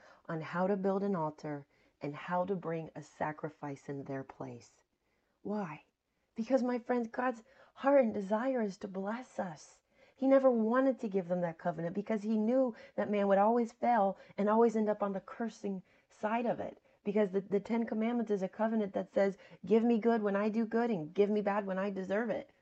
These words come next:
when I do bad." So man always ends up on the "give me the bad side," right? I don't have to tell you about your own life, <laughs> okay? Don't have to tell me about mine either. I know, right? So the Lord gave them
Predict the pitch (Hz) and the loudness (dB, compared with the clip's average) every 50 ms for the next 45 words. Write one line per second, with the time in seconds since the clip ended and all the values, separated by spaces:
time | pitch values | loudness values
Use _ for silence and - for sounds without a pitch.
0 | _ - 185 190 185 214 196 202 208 190 196 196 220 233 185 165 - 180 - - | _ -4 -2 -2 0 0 0 0 0 0 0 0 0 -2 -4 -6 -8 -10 -16 -20
1 | - 196 - - - 214 208 208 214 220 220 - - - 226 254 247 233 202 208 | -20 -20 -14 -4 0 0 2 4 2 2 2 2 4 4 4 6 4 4 2 2
2 | 214 214 190 208 226 247 226 202 196 190 190 202 208 208 208 - _ _ _ - | 0 2 4 2 2 4 2 0 0 2 2 2 2 0 -2 -8 _ _ _ -2
3 | 151 190 196 214 214 208 208 190 214 247 285 294 226 - - - - - - - | 0 2 2 2 2 2 2 2 2 2 2 -2 -2 -2 0 0 0 0 -2 -4
4 | - - - - - - - _ _ - 190 214 240 226 214 220 233 240 247 240 | -8 -12 -18 -20 -20 -20 -20 _ _ 2 2 4 4 6 4 4 4 4 2 0
5 | 226 - 220 - 247 262 254 226 202 202 202 202 214 202 208 202 208 208 208 233 | 0 -2 -2 2 4 4 4 6 6 4 4 4 2 2 2 4 4 6 6 6
6 | 226 170 165 170 202 226 - - 302 302 - - 302 - - - - - - 277 | 4 4 2 0 -4 -6 2 4 4 4 6 4 4 4 2 -6 -16 2 4 6
7 | 277 269 226 214 196 208 214 214 214 - _ - 226 208 208 208 214 208 214 220 | 6 6 6 4 4 6 4 4 2 0 _ 4 4 6 6 4 4 6 4 4
8 | 214 214 208 208 214 226 233 220 196 180 185 - - - 170 185 196 202 202 208 | 4 4 2 2 2 4 6 8 8 8 6 6 2 2 0 2 4 8 10 10
9 | 220 226 202 170 143 135 - - 294 - - - - - - - - 208 226 247 | 12 12 10 8 6 2 0 -4 -8 -10 -12 -16 -18 -20 -20 -4 2 4 4 4
10 | 233 - - 240 220 226 220 226 233 233 233 196 185 196 214 226 247 254 254 233 | 4 4 4 6 6 6 6 6 6 6 4 2 0 0 2 2 2 0 -2 0
11 | 208 214 220 214 208 202 202 | 2 2 2 4 2 0 -4